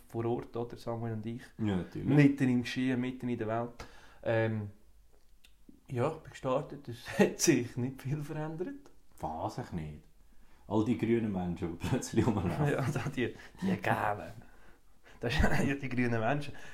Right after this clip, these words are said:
Speaker 1: Die lustigen Menschen, die immer auf die Corona-Demos gehen, Mann. Wie die aussehen. Jetzt war
Speaker 2: Ja.
Speaker 1: heute auch wieder in Bern gewesen. So ganz komische Gestalten, weißt du, so,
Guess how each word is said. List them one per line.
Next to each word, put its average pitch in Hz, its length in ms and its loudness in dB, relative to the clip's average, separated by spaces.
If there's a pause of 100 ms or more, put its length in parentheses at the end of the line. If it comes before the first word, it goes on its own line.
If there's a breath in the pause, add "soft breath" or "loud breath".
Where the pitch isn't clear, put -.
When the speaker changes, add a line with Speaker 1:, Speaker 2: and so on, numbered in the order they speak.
(120 loud breath)
Speaker 1:
Die 127 80 2
lustigen 143 460 4
Menschen, 151 360 2
die 147 80 6
immer 151 200 4
auf 139 140 0
die 131 200 -2
Corona-Demos 190 800 6
gehen, 180 240 2
Mann. 139 320 4 (240 loud breath)
Wie 143 100 2
die 165 220 2
aussehen. 180 640 4 (220)
Jetzt 147 180 -2
war - 60 0
Speaker 2:
Ja. 208 120 2
Speaker 1:
heute 160 380 4
auch 185 60 0
wieder 165 180 2
in - 140 -8
Bern 170 260 2
gewesen. - 340 -4 (320 loud breath)
So 156 240 -4 (120)
ganz 214 360 4
komische 190 460 0
Gestalten, 139 580 2
weißt 156 300 0
du, 175 80 6
so, - 20 2